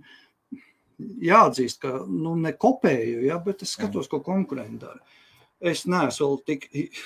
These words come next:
Speaker 1: atzīšu godīgi, tik inot-, i-, inovatīvs, ja, lai
Speaker 2: Jā.
Speaker 1: pateiktu,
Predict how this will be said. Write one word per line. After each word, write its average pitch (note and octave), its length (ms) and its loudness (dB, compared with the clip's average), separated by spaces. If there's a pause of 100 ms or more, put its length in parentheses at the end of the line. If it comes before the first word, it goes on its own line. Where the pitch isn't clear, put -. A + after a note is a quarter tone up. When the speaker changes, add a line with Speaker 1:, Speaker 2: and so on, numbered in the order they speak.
Speaker 1:
atzīšu D3+ 460 0
godīgi, C#3 320 2
tik C#3+ 220 -10
inot-, E3+ 460 0
i-, F#3+ 280 -12 (440)
inovatīvs, C#3 720 -2
ja, D#3+ 160 2
lai E3 300 2 (160)
Speaker 2:
Jā. G#2 320 -4
Speaker 1:
pateiktu, - 640 0